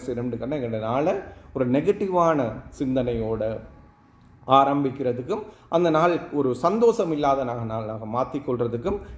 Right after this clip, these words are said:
காரணமா இருக்குது. So, நண்பர்களே, ஒரு நாளை நாங்க சந்தோஷமாக கழிக்கணும்னு ஆசைப்படுவோம் என்றால் என்ன நடக்க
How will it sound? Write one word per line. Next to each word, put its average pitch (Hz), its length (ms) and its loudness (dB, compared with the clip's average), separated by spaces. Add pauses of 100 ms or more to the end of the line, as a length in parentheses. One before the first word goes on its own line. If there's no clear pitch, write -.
காரணமா 113 500 0
இருக்குது. 101 320 -10
So, 123 260 -2
நண்பர்களே, 120 840 0 (840)
ஒரு 120 180 0
நாளை 160 320 4
நாங்க 110 240 -4
சந்தோஷமாக 175 920 -2
கழிக்கணும்னு 120 500 -2
ஆசைப்படுவோம் 110 520 -4
என்றால் 98 360 -10 (840)
என்ன 131 220 0
நடக்க 139 440 0